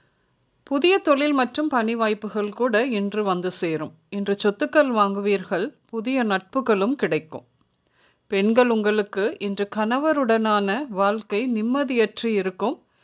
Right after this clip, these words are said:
நீங்க என்ன செய்தாலும் உங்கள் கணவர் வீட்டில் புரிந்து கொள்வது இல்லை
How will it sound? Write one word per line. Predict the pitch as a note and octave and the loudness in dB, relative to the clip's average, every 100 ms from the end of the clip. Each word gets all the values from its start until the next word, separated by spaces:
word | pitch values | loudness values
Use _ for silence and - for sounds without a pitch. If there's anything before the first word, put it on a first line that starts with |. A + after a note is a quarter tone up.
| _ _ _ - | _ _ _ -6
நீங்க | B3+ C4 | 0 2
என்ன | B3 A3+ A#3+ C#4 F4 | 4 4 4 2 0
செய்தாலும் | - B3 A3+ G#3+ G#3+ A#3 B3+ | 0 0 2 2 2 2 0
உங்கள் | G#3 G3 G3 | -2 -2 -4
கணவர் | G3+ G3 G3 G3 A#3+ | -2 -4 -4 -4 -4
வீட்டில் | G3+ G3 A3+ A#3 | -4 -4 -4 -4
புரிந்து | G#3+ G3+ A3+ A#3 | -2 0 0 0
கொள்வது | G#3+ G#3 G3 F#3+ | 0 2 0 0
இல்லை | F3+ F#3 G3+ G#3+ G3+ - | 0 0 2 2 2 -2